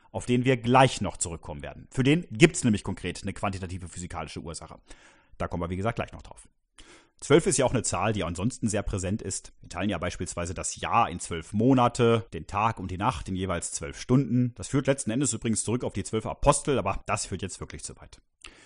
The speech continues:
Für größere Teilchenabstände wird dieser mit R hoch minus zwölf skalierende Beitrag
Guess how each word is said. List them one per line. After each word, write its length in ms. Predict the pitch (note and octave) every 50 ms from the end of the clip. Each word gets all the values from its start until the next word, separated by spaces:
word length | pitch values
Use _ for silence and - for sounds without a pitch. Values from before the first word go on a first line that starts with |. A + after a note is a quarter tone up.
| - _ _ _ _ _ _
Für 200 | - - C3+ G#2
größere 500 | - A#2 D#3+ B3+ B3+ - - A2+ F#2+ -
Teilchenabstände 920 | - F2 D#2 - - - - - - - - E2+ E2+ E2+ A2+ E3 B3+ - -
wird 360 | A2+ B2+ D3+ - - - -
dieser 180 | C3+ D#3 D#3+ D3+
mit 240 | B2+ A#2 - - -
R 160 | C3 C#3 D#3
hoch 180 | D#3 D3 B2 -
minus 300 | D3+ C3+ G#2 - - -
zwölf 320 | - - C#3+ G3 A3+ -
skalierende 640 | - - A#2+ F#2+ F#2+ F#2 F#2+ E2+ F#2+ F2 G2 A2 C3+
Beitrag 720 | - - - G#2 G#2+ G#2+ - - C3 C3 D#3+ F#3+ - -